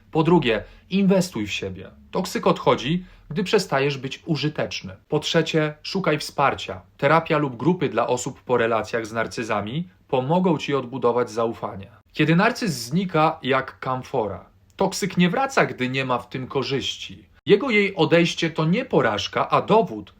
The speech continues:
że odzyskałaś moc. Pamiętaj, że najskuteczniejszą zemstą jest życie pełnią szczęścia. Bez niego, bez niej. Narcyz odchodzi,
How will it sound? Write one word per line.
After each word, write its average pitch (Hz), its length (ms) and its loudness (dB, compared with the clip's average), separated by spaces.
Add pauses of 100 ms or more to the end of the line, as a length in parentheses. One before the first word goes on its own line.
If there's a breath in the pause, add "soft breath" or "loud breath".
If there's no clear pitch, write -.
(120)
że 143 200 -4
odzyskałaś 117 920 -2
moc. 127 680 -6
Pamiętaj, 170 560 2
że 131 140 2
najskuteczniejszą 139 920 0
zemstą 139 500 -2
jest 131 220 -4
życie 147 380 -2
pełnią 170 680 2
szczęścia. 135 840 -4 (160)
Bez 143 380 2
niego, 127 480 2 (100)
bez 104 360 0
niej. 92 300 -12 (220 soft breath)
Narcyz 175 440 0
odchodzi, 127 600 0